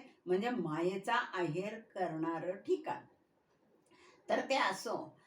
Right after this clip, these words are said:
अशा प्रकारच्या माहेरी या बहिणी दिवाळीच्या पाचव्या दिवशी जात असतात. किंबहुना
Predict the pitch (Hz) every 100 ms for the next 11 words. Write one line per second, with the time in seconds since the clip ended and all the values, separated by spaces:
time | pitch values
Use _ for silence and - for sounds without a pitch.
0 | - - 220 - 330 359 262 220 233 254
1 | 226 185 170 170 214 214 139 147 - -
2 | 190 226 262 170 151 170 185 320 - -
3 | - 185 196 196 226 247 - 196 214 185
4 | - 180 196 180 156 208 160 - - 135
5 | - 110 98 - - - - 269 285 285
6 | 294 302 - 156 127